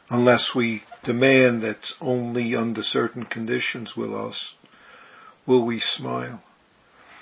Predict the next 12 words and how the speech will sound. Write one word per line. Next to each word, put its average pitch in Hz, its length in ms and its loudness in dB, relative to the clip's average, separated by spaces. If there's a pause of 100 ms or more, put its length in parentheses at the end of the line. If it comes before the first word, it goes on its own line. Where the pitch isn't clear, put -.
(360)
If 127 120 -4 (200)
we 123 200 0
only 131 380 0
smile 123 960 2 (540)
as 117 180 -2
a 117 80 0 (160)
forced 143 600 4
event, 123 460 -4
it's - 220 -8
not 123 200 -2
a 113 80 -2
real, 113 580 -4